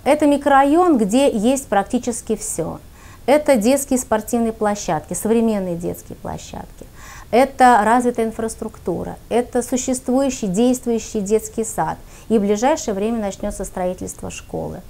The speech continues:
Сам микрорайон, он расположен в экологически чистом районе. Это имеет большое, э, зачастую принципиальное значение для многих семей. Мамы молодые могут погулять с детьми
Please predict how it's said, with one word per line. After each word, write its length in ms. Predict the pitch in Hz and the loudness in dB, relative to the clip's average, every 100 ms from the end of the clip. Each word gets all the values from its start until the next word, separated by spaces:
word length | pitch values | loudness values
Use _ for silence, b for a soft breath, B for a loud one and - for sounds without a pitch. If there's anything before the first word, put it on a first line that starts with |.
| - | -14
Сам 300 | - 294 262 | 0 4 4
микрорайон, 600 | 208 - 180 170 165 160 - | 2 -2 -2 -2 -4 -8 -4
он 320 | 220 302 302 | 0 4 4
расположен 640 | 226 214 208 190 208 233 208 | 2 -2 -2 0 0 0 -4
в 20 | |
экологически 560 | 208 196 202 202 - 185 | -2 -2 -2 -6 -8 -8
чистом 400 | - 196 185 185 | -8 -10 -8 -4
районе. 560 | 180 175 160 160 165 - B B - | -4 -4 -6 -8 -10 -14 B B -4
Это 240 | 214 240 | 0 2
имеет 260 | 220 233 214 | 2 2 2
большое, 680 | 208 220 - 240 202 170 - | 0 0 0 2 4 4 0
э, 480 | 180 175 175 170 170 | -2 0 2 0 -2
зачастую 560 | 185 - - 233 220 214 B B | -6 -8 0 2 2 -2 B B
принципиальное 800 | 220 220 - 226 214 196 185 180 | -2 0 0 2 4 2 -2 -4
значение 480 | 175 202 196 226 196 | -4 -4 -2 -2 -2
для 280 | 185 185 180 | -2 -2 -2
многих 360 | 180 180 175 | -4 -6 -8
семей. 460 | - - 175 165 175 - 202 | -10 -10 -10 -10 -12 -10 -2
Мамы 360 | 214 226 214 | 2 4 2
молодые 420 | 202 190 190 196 | 0 0 0 -2
могут 320 | 185 202 202 196 | -2 -4 -6 -4
погулять 520 | 185 180 180 190 190 | -4 -2 0 -2 -4
с 140 | 175 | -8
детьми 460 | 175 175 190 196 | -6 -6 -6 -4